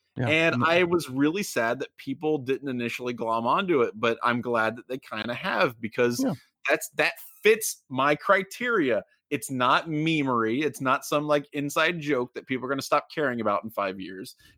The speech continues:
Speaker 2: It's local to where you're thinking about, right? Like, you've got all these pelicans and sea life and seabirds, you know, surrounding the Gulf of Mexico. And it's weird. Who the hell else is gonna name their team the Pelicans? So I freaking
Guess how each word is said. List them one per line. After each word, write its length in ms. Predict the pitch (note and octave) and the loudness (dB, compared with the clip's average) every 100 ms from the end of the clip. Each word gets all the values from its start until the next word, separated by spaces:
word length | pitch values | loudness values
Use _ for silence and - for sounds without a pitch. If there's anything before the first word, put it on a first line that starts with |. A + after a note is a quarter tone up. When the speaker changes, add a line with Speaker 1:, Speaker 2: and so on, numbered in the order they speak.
| - | 0
Speaker 2:
It's 240 | C#3+ - | 0 0
local 480 | A#2+ B2 D3 G#3 G3 | 2 4 4 4 2
to 120 | F3 | 4
where 140 | E3 | 4
you're 80 | F3+ | 4
thinking 400 | G3 A#2 - G2+ | 2 -2 -4 -6
about, 300 | G2 G2+ B2+ | -4 2 2
right? 240 | A#2+ A#2+ C3 | 4 4 4
Like, 160 | A#2 | 0
you've 180 | A#2 G#2+ | 0 -2
got 120 | A2 | 2
all 80 | B2+ | 4
these 140 | E3 - | 4 0
pelicans 580 | - D#3 C#3+ D3+ C#3 | 4 4 4 0 -2
and 180 | A#2 G#2 | -4 -4
sea 240 | - C#3 C#3+ | -2 0 2
life 260 | C3 C3 | 2 0
and 100 | A2+ | -6
seabirds, 640 | G#2+ C3+ B2+ A2+ A#2+ A2+ - _ _ | -8 -6 0 2 2 0 -10 _ _
you 60 | A2+ | 0
know, 160 | A2+ G#2+ | 2 2
surrounding 560 | - A2 G#2+ A#2+ A#2+ | 0 0 2 2 2
the 100 | A2+ | 0
Gulf 240 | G#2+ A2+ A2+ | 0 0 -2
of 60 | |
Mexico. 560 | G#2 G2 A2+ G#2 G#2 A2+ _ _ _ | -6 -6 -6 0 0 0 _ _ _
And 400 | B3+ D4+ G#3+ G#3 F#3 | 0 4 4 4 2
it's 160 | A#3 D#4+ | -2 0
weird. 460 | D#4+ D#4+ F#3 A#2 - | 4 6 6 4 2
Who 220 | D4 E4 | 4 6
the 60 | C#4+ | 6
hell 240 | A#3+ B3+ | 6 6
else 340 | G3 D#3+ C#3 - | 8 6 4 -2
is 160 | D#3 | -4
gonna 200 | D3+ F#3+ | 0 0
name 420 | F3 A#2+ A#2+ C#3 D#3+ | 0 0 0 -2 -2
their 120 | E3+ | -2
team 280 | - A#2 C#3+ | -4 -8 -6
the 80 | |
Pelicans? 500 | E3+ - B3 F#3 G#2+ | -4 -2 -2 -4 -6
So 80 | - - | -6 0
I 360 | D3+ F3 G3+ G3 _ _ | 2 4 2 -2 _ _
freaking 540 | - C#3+ B2+ C3+ C#3 | -4 -4 -2 -2 -4